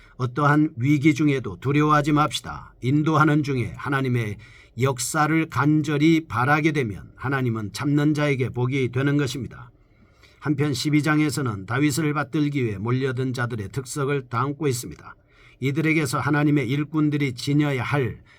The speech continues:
자세를 발견할 수가 있습니다. 첫째, 십팔 절에서 성령의 감동을 받고 나온 자들이었습니다. 성령 감동이 필요하다. 둘째,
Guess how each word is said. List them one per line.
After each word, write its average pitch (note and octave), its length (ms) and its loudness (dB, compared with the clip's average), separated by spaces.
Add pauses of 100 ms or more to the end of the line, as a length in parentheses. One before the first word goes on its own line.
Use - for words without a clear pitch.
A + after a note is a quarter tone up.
(160)
자세를 C#3+ 760 0
발견할 D3 560 2
수가 D3+ 260 -2
있습니다. G2 560 -8
첫째, B2+ 480 -6 (280)
십팔 C#3+ 380 -2
절에서 C#3 440 -2
성령의 D3 580 2
감동을 B2 640 2
받고 C#3+ 500 -2
나온 D3 380 2
자들이었습니다. C#3+ 1080 0 (300)
성령 D#3 500 4
감동이 D#3 480 2
필요하다. B2+ 560 -2
둘째, C3+ 460 -4